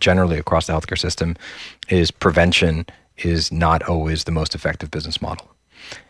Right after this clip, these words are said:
Whether or not it's valuable isn't the debate, it's how it's reimbursed. There's plenty of examples where reimbursement rates don't always track to value,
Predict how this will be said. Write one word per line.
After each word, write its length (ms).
Whether 240
or 40
not 140
it's 140
valuable 720
isn't 240
the 60
debate, 360
it's 140
how 200
it's 180
reimbursed. 640
There's 440
plenty 260
of 80
examples 580
where 300
reimbursement 680
rates 260
don't 220
always 320
track 340
to 140
value, 400